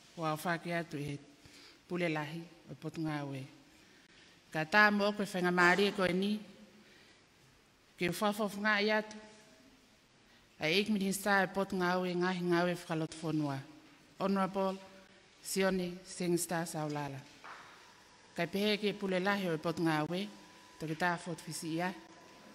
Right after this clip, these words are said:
A hono tari tari lelei, loto mawhana,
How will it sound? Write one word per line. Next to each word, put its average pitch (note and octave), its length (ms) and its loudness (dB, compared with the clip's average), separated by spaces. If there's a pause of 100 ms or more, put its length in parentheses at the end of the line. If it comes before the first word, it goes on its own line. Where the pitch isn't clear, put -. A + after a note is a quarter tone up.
(520)
A E3+ 80 -4
hono F3+ 240 0
tari G#3 320 4
tari G#3 320 4
lelei, G3 480 2 (1500)
loto G#3 240 2
mawhana, F#3 560 -2